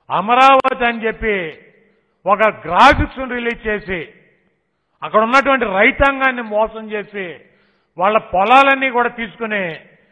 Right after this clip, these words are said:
ఒక్క పని కూడా చేయకుండా ఐదు సంవత్సరాలు సొల్లు కబుర్లు చెప్పి, తాత్కాలిక సచివాలయం, తాత్కాలిక అసెంబ్లీ, అన్ని తాత్కాలికం, తాత్కాలికం అని చెప్పి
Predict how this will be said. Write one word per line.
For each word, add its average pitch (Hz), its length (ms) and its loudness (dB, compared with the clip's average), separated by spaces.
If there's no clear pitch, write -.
ఒక్క 220 400 2
పని 233 520 0
కూడా 262 240 2
చేయకుండా 220 540 -4
ఐదు 214 200 -4
సంవత్సరాలు 233 600 -2
సొల్లు 254 240 -2
కబుర్లు 233 460 -4
చెప్పి, 208 220 -8
తాత్కాలిక 202 640 -6
సచివాలయం, 220 680 -8
తాత్కాలిక 202 560 -4
అసెంబ్లీ, 226 520 -10
అన్ని 247 280 -2
తాత్కాలికం, 247 920 0
తాత్కాలికం 240 560 2
అని 226 220 -4
చెప్పి 220 420 -2